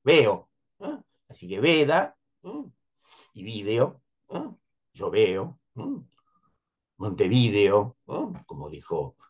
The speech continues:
Sebastián Gaboto cuando vio el cerrito, ¿eh? De Montevideo, ¿eh? Así que video y Vedas tienen la misma raíz, el mismo origen común, que es este, nuestro pasado, no solo lingüístico, indoeuropeo.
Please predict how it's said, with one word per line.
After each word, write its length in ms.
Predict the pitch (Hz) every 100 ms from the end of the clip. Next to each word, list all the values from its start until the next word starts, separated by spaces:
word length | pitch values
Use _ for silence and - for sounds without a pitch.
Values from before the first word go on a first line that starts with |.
| _ _
Sebastián 540 | - 90 82 85 95 85
Gaboto 580 | 87 87 82 - 71 - _
cuando 220 | - 80 82
vio 120 | 85
el 80 | 76
cerrito, 760 | 95 85 101 82 71 76 - _ _ _ _
¿eh? 220 | 127 175 220 -
De 100 | 82
Montevideo, 720 | 80 80 87 95 98 76 - _
¿eh? 340 | 135 202 240 -
Así 200 | - -
que 100 | 101
video 420 | 98 156 123 113
y 60 | 98
Vedas 680 | 120 123 104 131 - - _ _ _ _ _ _ _ -
tienen 340 | 92 87 139
la 100 | 120
misma 360 | 87 - 120 117
raíz, 500 | 143 226 - - _ _ -
el 80 | 87
mismo 220 | 107 113
origen 560 | 104 170 - 104 80 _ -
común, 480 | 127 110 104 113 _ _ _
que 200 | 98 98
es 140 | 98
este, 580 | 87 - - - - - _
nuestro 360 | 95 98 104
pasado, 640 | 87 98 135 110 90 92 - _ _ _ _
no 120 | 92 101
solo 200 | 104 101
lingüístico, 760 | 104 90 92 - 95 98 113 -
indoeuropeo. 800 | 92 85 80 80 69 - -